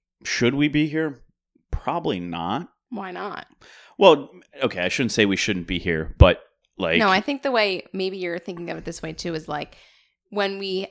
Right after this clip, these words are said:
Speaker 2: thought, when the idea came up, we were like, "But can we really do that?" And then we're like, "Oh my God, what about the dog? We have to drive,
Speaker 1: Yeah.
Speaker 2: all this stuff." Like, uh, immediately your thought process is, like, all the negatives about it. And then we were kind of like, "Let's just, fi-, like, we will figure it
Speaker 1: Yeah.
Speaker 2: out.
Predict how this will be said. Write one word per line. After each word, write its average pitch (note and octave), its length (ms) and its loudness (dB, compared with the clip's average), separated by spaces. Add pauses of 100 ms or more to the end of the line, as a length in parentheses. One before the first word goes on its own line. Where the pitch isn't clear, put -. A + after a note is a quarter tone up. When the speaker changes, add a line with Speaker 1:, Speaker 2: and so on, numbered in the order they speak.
Speaker 2:
thought, A3+ 320 2
when G3 160 -10
the F#3+ 80 -10
idea F#3+ 300 -4
came A#3+ 160 -6
up, F3+ 140 -4
we F#3+ 60 0
were F3 100 0
like, F3+ 280 -6
"But B3 140 -10
can F4+ 240 0
we F4+ 140 -2
really F3+ 420 -6
do E3+ 200 -6
that?" E3+ 240 -4
And F3 100 -6
then E3+ 80 -6
we're E3 100 -6
like, E3 180 -8
"Oh G#3+ 80 -10
my G3 120 -8
God, E3+ 120 -6
what E3 100 -8
about D#3 200 -10
the - 60 -20
dog? A#3+ 440 0
We F3 100 -8
have E3+ 100 -12
to - 100 -20
drive, B3 440 -2
Speaker 1:
Yeah. F#3+ 100 4
Speaker 2:
all F3 80 0
this F#3 100 -8
stuff." - 140 -8
Like, F#3+ 200 -6
uh, - 160 -2
immediately B3+ 440 -4
your G3+ 100 -4
thought F3+ 340 -6
process F3+ 400 -8
is, E3+ 160 -12
like, E3+ 140 -6
all E3+ 140 -2
the E3+ 100 -8
negatives E3+ 440 -6
about F#3 220 -4
it. - 80 -6
And F3+ 80 -8
then A#3 200 -2
we A3+ 80 -2
were F#3 80 0
kind F#3 180 -6
of F3+ 80 -8
like, E3+ 180 -6
"Let's F#3+ 160 -14
just, - 240 -12
fi-, - 80 -8
like, G#3+ 140 -10
we A#3 140 -10
will C#4+ 160 -6
figure A3+ 360 -4
it F3+ 60 0
Speaker 1:
Yeah. F3+ 140 2
Speaker 2:
out. - 160 -8